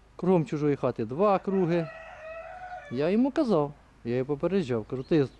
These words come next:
отак дограєшся», кажу. «Ти дограєшся так. Ти долітаєшся так, що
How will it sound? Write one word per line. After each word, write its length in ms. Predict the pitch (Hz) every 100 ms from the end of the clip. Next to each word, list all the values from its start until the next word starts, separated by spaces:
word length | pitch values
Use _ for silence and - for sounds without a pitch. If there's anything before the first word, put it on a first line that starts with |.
| - -
отак 220 | - 180
дограєшся», 520 | 165 156 143 135 - 214
кажу. 260 | 165 104 87 - - - - - - - - - - - - - -
«Ти 120 | 135
дограєшся 560 | 156 156 156 196 - 165
так. 200 | - 101 - - - - - - - - - - - - - - -
Ти 120 | - 151
долітаєшся 580 | 165 151 180 196 190
так, 220 | 165 180 -
що 220 | 175